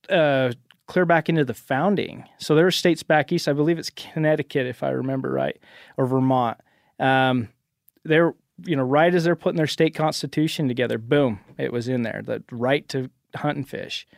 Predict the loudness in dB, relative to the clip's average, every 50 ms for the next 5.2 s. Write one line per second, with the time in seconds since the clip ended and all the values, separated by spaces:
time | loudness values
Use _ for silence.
0 | -20 -20 -20 _ _ _ -8 -6 -4 0 0 2 4 4 4 2 2 _ _ _
1 | -6 0 2 2 2 4 2 2 2 2 2 0 0 -2 -2 0 0 2 2 2
2 | 2 2 0 -2 -2 -2 -2 _ _ 0 2 4 4 4 4 2 2 2 0 0
3 | 0 -2 -2 2 2 4 4 2 0 0 2 2 2 2 2 0 0 0 2 2
4 | 2 2 2 2 2 0 0 0 2 4 4 4 4 4 4 2 4 4 4 4
5 | 4 2 0